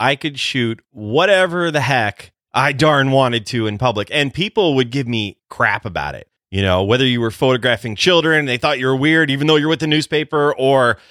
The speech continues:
you were just, you know, photographing them, and they're like, "Well, I didn't give you permission." Well, you know, you're in public, so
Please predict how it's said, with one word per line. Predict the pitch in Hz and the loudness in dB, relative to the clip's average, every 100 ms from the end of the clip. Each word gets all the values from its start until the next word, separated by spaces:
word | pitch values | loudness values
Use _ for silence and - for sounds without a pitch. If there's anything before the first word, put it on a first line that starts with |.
| _ _ | _ _
you | 131 147 | 0 2
were | 139 | 2
just, | 117 127 - | 0 -4 -8
you | 101 135 | -4 -2
know, | 120 | -2
photographing | - 208 185 156 143 151 123 | 2 2 2 2 0 -2 -4
them, | 131 185 139 131 127 _ _ | 0 4 2 0 -6 _ _
and | 120 139 | -2 2
they're | 139 | 2
like, | 127 | 2
"Well, | 123 | 0
I | 120 | 0
didn't | 113 | -2
give | 104 | -4
you | 101 | -6
permission." | - 110 101 - 71 87 - | -8 -4 -4 -4 -12 -16 -2
Well, | 101 95 90 92 | 0 2 0 -4
you | 107 | -2
know, | 101 92 | 0 0
you're | 95 107 110 | 0 0 0
in | 98 | -2
public, | 131 107 101 95 | -2 -2 -4 -4
so | - 104 92 92 | 0 2 2 -2